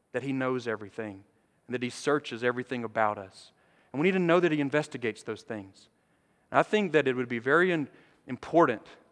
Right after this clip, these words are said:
for worshipers of God for us not to try to hide our sin, us not to try to tuck our sin into a closet in our heart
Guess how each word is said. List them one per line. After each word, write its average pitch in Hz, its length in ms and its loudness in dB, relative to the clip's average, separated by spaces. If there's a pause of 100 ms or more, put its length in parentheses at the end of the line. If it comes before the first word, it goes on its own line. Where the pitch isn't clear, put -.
(380)
for 127 140 0
worshipers 147 560 2
of 117 160 -6
God 120 340 6 (200)
for 139 140 2
us 165 200 2
not 160 220 0
to 143 40 -10
try 139 240 2
to 113 80 4
hide 120 320 6
our 139 140 2
sin, 147 440 -6 (360)
us 143 160 0
not 160 160 4
to - 40 -14
try 156 180 4
to 120 100 2 (160)
tuck 151 260 0
our 139 140 6
sin 143 340 -2
into 135 240 -2
a 110 60 0
closet 139 720 0 (260)
in 135 120 0
our 117 120 4
heart 135 420 4